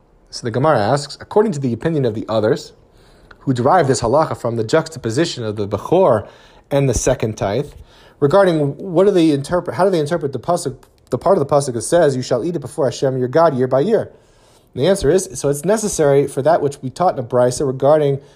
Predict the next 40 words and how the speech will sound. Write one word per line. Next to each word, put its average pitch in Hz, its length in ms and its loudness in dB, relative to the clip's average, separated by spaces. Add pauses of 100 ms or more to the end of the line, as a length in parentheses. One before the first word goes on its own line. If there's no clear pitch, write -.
(140)
the 131 100 -4
time 156 600 2
for 143 120 -4
the 127 120 -2
consumption 180 640 -2
of 123 100 -2
the 123 80 -4
Bechor. 110 460 -6 (440)
So - 160 -2
the 127 100 0
phrase 202 400 4
"year 180 160 4
by 147 120 4
year" 147 220 2
teaches 143 360 -6
that 113 140 -4
there 127 140 0
is 175 220 2
a 139 40 0
certain 131 440 -2
way 131 340 2 (480)
in 131 160 -2
which 165 160 -2
it 135 60 -4
has 156 180 0
to - 80 -2
be 135 140 0 (120)
eaten 143 260 -4
over 135 280 2
two - 320 -4
different 139 300 0
years. 120 340 -2
It 131 100 -12
could 185 160 0
be 147 80 0
eaten 143 280 -2
in 117 100 -2
two 143 100 0
different 113 240 -2
years. - 320 -12